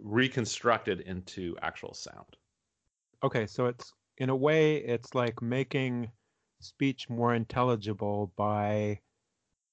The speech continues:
Speaker 2: highlighting the kinds of features that normal human speaking would make.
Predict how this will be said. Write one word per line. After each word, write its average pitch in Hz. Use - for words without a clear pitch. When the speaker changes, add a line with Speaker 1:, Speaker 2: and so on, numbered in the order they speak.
Speaker 2:
highlighting 131
the 110
kinds 120
of 110
features 113
that 104
normal 120
human 110
speaking 98
would 101
make. 87